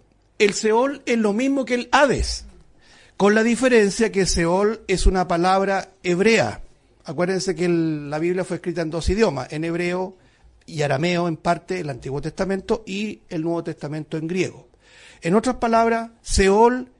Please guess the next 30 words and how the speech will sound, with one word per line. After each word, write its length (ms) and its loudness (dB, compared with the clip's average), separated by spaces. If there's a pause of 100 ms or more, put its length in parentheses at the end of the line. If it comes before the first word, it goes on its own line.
(120)
es 360 2
el 140 -4
lugar 340 0
de 100 0
los 120 4
muertos 640 -2 (120)
en 180 2
hebreo 540 2 (500)
y 360 -4 (340)
Hades 380 2
o 160 0
Hades 480 2
es 400 -2 (240)
el 120 -4
lugar 280 2
de 80 0
los 140 -2
muertos 640 -6
en 340 -2 (220)
griego. 480 -2
Muy 200 -2
bien. 200 -8 (920)
Si 140 -6
saltamos 600 0
al 320 0
Salmo 340 -2
ciento 380 0
treinta 320 2
y 80 0
nueve, 540 2